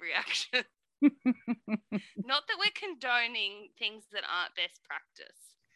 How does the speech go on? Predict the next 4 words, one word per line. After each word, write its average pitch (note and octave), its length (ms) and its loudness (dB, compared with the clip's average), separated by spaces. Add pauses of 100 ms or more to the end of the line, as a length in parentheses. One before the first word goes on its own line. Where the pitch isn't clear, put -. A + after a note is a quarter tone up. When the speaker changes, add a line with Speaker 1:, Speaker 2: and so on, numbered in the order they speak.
(1000)
Speaker 1:
<laughs> - 1500 2 (160)
Speaker 2:
Okay. G#3 600 8 (840)
Speaker 1:
You A#3+ 100 -6
know, A2+ 160 -6